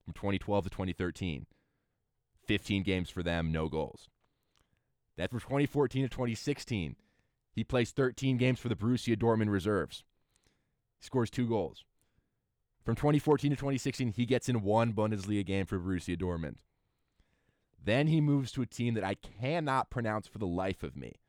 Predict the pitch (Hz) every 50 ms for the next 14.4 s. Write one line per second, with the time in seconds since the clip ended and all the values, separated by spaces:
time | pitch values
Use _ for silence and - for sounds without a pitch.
0 | _ _ _ _ _ _ _ _ _ _ _ _ _ _ _ - 120 143 - -
1 | - - 127 131 131 - - - - 120 107 117 127 131 131 131 131 131 147 156
2 | - - - - _ _ _ _ _ _ _ _ _ _ _ _ _ - 92 95
3 | 92 113 - - 165 - - 160 165 - - - - - _ _ _ _ _ _
4 | _ _ _ _ _ _ _ _ _ _ _ _ _ _ - 101 113 123 123 -
5 | - 131 123 117 - - - 131 131 135 131 - - 135 117 - - 117 104 98
6 | 98 98 95 95 - - _ _ _ _ _ _ _ _ _ _ _ _ _ _
7 | - 101 - - - 107 98 - - 95 - - - 78 60 50 - - - _
8 | _ _ _ _ _ _ _ _ _ _ _ _ _ _ _ _ _ _ _ _
9 | - 110 - - 131 127 117 - 123 110 95 - 113 107 95 - 104 101 95 90
10 | 87 85 - - - - - _ _ _ _ _ _ _ _ _ _ _ _ -
11 | - 120 117 - 139 147 139 135 131 147 151 - 160 151 - 147 143 135 127 123
12 | 123 131 - 131 117 113 110 113 117 117 113 - - 110 - - 113 120 123 120
13 | 117 - - 104 117 117 113 110 107 - _ _ _ _ _ _ - 120 147 160
14 | 135 104 87 92 85 87 120 160